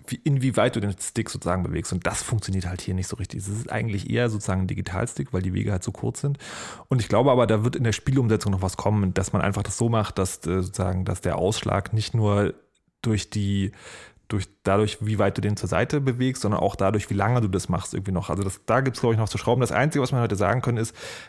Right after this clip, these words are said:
dass sie die Hardware so ma-, hätten machen können, dass je weiter man den wegdrückt, dass es umso schwerer wird.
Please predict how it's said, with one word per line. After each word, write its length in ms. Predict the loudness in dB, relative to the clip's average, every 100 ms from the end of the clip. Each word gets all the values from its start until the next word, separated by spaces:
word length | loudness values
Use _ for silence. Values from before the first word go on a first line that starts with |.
| -4
dass 160 | -2 0
sie 100 | 0
die 140 | 0
Hardware 320 | 0 0 0
so 160 | 0 0
ma-, 160 | -2 -2
hätten 240 | -4 -2 -2
machen 240 | 0 -2
können, 240 | 0 0
dass 260 | 0 -2 -2
je 140 | -2
weiter 240 | 2 2 2
man 120 | 2
den 140 | 0
wegdrückt, 380 | 0 -2 -4 -2
dass 80 | -2
es 100 | -4
umso 300 | -2 0 0
schwerer 480 | 0 0 2 2 0
wird. 240 | -2 -4